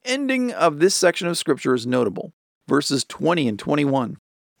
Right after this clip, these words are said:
"Then the beast was captured, and with him the false prophet who worked signs in his presence by which he deceived those who received the mark of the beast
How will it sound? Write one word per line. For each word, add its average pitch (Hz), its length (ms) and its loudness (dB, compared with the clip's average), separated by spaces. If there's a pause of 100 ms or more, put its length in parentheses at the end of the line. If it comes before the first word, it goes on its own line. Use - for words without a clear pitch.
"Then 185 180 6
the 165 100 6
beast 147 380 0
was 190 140 0
captured, 165 640 -2
and 175 240 2
with 240 200 4
him 127 240 0
the 127 80 4
false 226 320 -2
prophet - 500 -2
who 123 140 0
worked 170 320 0
signs 262 520 2
in 175 100 4
his 151 120 0
presence 156 540 2
by 139 140 4
which 143 200 2
he 143 80 0
deceived 156 840 2
those 139 280 6
who 135 100 2
received 233 540 2
the 190 80 6
mark 165 220 2
of 151 80 0
the 123 60 2
beast 147 440 -2